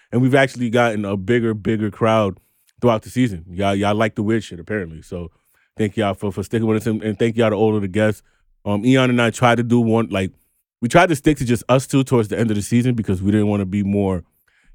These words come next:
guest-based. Um, but sometimes, sometimes you, one of them guests just come through and they hit you up, you know, and they say, "You know what? You know, I wanna come and I got some shit I gotta talk about."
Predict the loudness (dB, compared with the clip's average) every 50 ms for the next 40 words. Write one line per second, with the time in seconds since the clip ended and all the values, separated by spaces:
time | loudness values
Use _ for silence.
0 | -4 0 0 0 0 -2 -4 -2 -2 0 0 -2 -4 -6 _ _ _ _ _ _
1 | _ -4 -2 0 0 0 0 -2 0 0 0 0 0 0 2 2 4 4 4 2
2 | 0 -4 -8 -14 -20 _ _ _ _ _ _ _ _ _ _ _ _ _ _ -4
3 | -2 2 2 2 2 2 0 0 -2 -2 0 2 2 2 2 2 0 0 4 6
4 | 6 6 6 4 0 -4 -6 -2 2 2 2 2 2 4 6 6 6 6 4 2
5 | 2 2 2 2 2 0 0 2 4 6 6 6 4 2 -2 -18 -20 _ _ _
6 | _ _ _ _ 2 4 4 6 6 4 4 4 4 2 4 4 4 4 6 4
7 | 6 6 6 6 6 6 6 6 6 4 2 0 0 0 2 2 0 0 0 0
8 | 0 0 2 0 0 2 2 2 0 0 -4 -6 -2 0 2 2 4 4 2 2
9 | 2 2 2 2 2 2 2 4 6 6 4 4 0